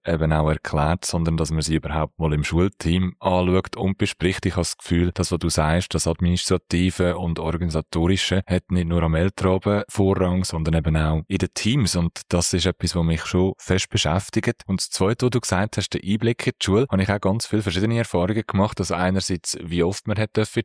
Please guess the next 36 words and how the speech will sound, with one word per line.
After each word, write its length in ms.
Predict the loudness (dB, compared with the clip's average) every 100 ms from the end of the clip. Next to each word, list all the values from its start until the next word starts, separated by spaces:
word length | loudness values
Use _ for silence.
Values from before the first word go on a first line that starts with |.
| 0
Schule 220 | 0 2
kommen. 220 | 2 0
Ich 100 | 0
habe 340 | -2 -2 -4 -8
verschiedene 420 | -8 -2 0 0 2
Modelle 400 | 2 2 2 2
erlebt, 380 | 2 0 -4
einmal 260 | -4 -2 -2 -2
im 120 | 0
Monat, 480 | 0 2 0 -2 -8
alle 260 | -2 -2 0
halb 240 | -2 0
Jahr 300 | 2 4 2
und 160 | 0 -2
so 140 | -2
weiter. 260 | -2 -2 -4 -2
Und 80 |
ich 100 | -2
bin 120 | 0 0
auch 240 | 0 -2
kein 180 | -4 -2
Fan 280 | 0 0 0
davon 280 | 0 0
gewesen, 320 | -2 -2 -2 -2
im 120 | -2
Sinn 360 | 0 0 2 0
von, 280 | 0 0 0
dass 140 | -4
dann 160 | 0 -2
alles 320 | 0 0 2
auf 140 | -2 0
den 240 | 0 2
Morgen 380 | 2 0 0 0
oder 180 | 0 -2
auf 120 | -2
den 240 | 0 0